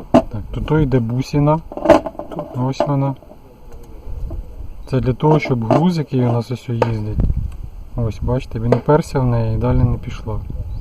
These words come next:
Тобто у нас груз отако трошки рухається. Це я просто зробив пробний варіант. Уже ми піймали рибу на нього,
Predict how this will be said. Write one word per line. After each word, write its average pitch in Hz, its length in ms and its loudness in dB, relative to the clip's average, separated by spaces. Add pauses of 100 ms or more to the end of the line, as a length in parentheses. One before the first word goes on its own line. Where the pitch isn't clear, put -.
(760)
Тобто 120 280 -6
у - 20 0
нас 117 160 0
груз 131 340 -2
отако 117 320 -4
трошки 123 380 -4
рухається. 107 540 -4 (840)
Це 160 180 6
я 151 60 8
просто 143 360 0
зробив 135 360 2
пробний 123 380 4
варіант. 135 520 2 (2750)
Уже 131 260 8
ми 135 120 8
піймали 127 480 6
рибу 139 280 6
на 147 120 6
нього, 147 360 6